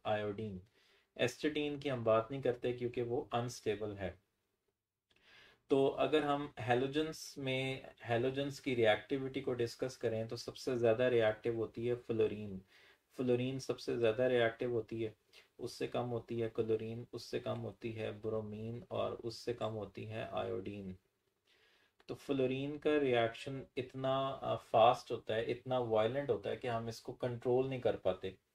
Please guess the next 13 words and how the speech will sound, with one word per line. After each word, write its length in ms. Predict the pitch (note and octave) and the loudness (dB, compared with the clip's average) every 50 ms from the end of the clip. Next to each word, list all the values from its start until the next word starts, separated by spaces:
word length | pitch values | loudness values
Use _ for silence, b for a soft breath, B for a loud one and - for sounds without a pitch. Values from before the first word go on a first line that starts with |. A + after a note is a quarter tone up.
| B B B B B B B | B B B B B B B
इसलिए 280 | - - - - D3 C#3+ | -10 -10 -6 -4 -4 -2
हम 220 | C3+ C3+ C3+ C3+ | 0 -2 -2 -4
फ्लोरीन 600 | - - - C3+ C3 C3 B2+ C3 C3 C3+ C#3 C#3 | -6 -2 -2 0 0 2 0 0 -2 -4 -6 -6
को 300 | C3+ - C3+ B2+ C3 C3 | -6 -2 -2 -2 0 -2
इस्तेमाल 520 | B2+ A#2+ - - B2+ A#2+ A#2 A2+ A2+ A2+ A#2 | -4 -4 -6 -6 -4 0 2 4 4 4 2
नहीं 160 | A#2 A#2+ A2+ | -2 -4 -2
करते 300 | A2 G2 G2 - G#2+ G2+ | -2 -4 -4 -4 -6 -8
क्योंकि 280 | - A2+ A2+ - B2 | -6 -8 -10 -8 -4
ये 100 | A#2+ A#2+ | -2 -2
ज़्यादा 360 | A2+ A2 A2+ A2 G#2 A2+ A#2+ A#2 | 0 2 4 4 4 6 4 2
वायलेंट 560 | A2+ G#2+ G#2+ G#2+ G#2+ G#2+ G#2+ A2+ A2+ A2 G#2 | 4 4 2 4 4 2 0 -2 -6 -4 -4
होती 300 | F#2+ F#2 - - F#2+ F#2+ | -6 -6 -6 -8 -8 -8
है, 140 | F#2 F#2 | -10 -10